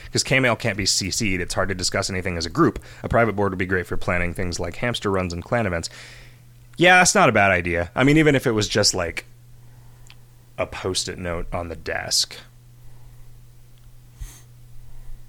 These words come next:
Yeah. Yeah, that's a good idea.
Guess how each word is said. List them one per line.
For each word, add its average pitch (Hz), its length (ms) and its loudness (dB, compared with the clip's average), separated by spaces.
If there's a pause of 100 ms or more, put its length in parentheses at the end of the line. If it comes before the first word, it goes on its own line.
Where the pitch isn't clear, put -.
(1040)
Yeah. 82 260 0 (680)
Yeah, - 120 -6 (120)
that's - 180 -10
a - 40 -10
good 73 140 -10
idea. - 260 -12